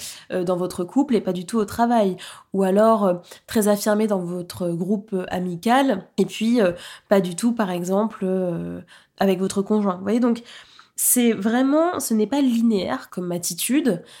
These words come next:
C'est un petit peu comme la confiance en soi. Il y a des domaines où on a archi confiance en nous et puis d'autres où on va être un petit peu, euh, moins à l'aise. Donc là, c'est un petit peu la même chose. Il faut comprendre aussi que,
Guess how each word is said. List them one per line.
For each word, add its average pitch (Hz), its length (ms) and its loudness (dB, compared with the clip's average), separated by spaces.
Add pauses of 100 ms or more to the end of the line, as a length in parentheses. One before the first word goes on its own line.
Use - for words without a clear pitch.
(100)
C'est - 140 -6
un 175 60 -2
petit 170 120 -8
peu 233 100 -4
comme 226 140 -2
la 190 80 0
confiance 185 340 -6
en 175 60 -6
soi. 202 120 -4
Il - 20 0
y 220 40 0
a 196 40 -2
des 175 80 -2
domaines 185 340 0
où 190 40 -2
on 170 140 -2
a 165 320 -8
archi 190 360 -2
confiance 175 340 -6
en 180 60 -6
nous 190 100 -2
et 208 100 0
puis 196 160 -16
d'autres 196 300 -4
où 185 60 -6
on 165 80 -6
va 165 80 -6
être 170 200 -8
un 175 80 -6
petit - 200 -6
peu, 185 300 -6
euh, 170 40 -2
moins 170 300 -4
à 175 80 -2
l'aise. 226 340 -2 (380)
Donc 190 100 -6
là, 240 80 2
c'est 262 140 0
un 196 100 4
petit 196 140 -6
peu 247 80 -2
la 240 80 2
même 202 180 2
chose. 277 360 -2 (380)
Il 240 80 0
faut 247 140 0
comprendre 262 380 0
aussi 233 320 -4
que, 262 400 0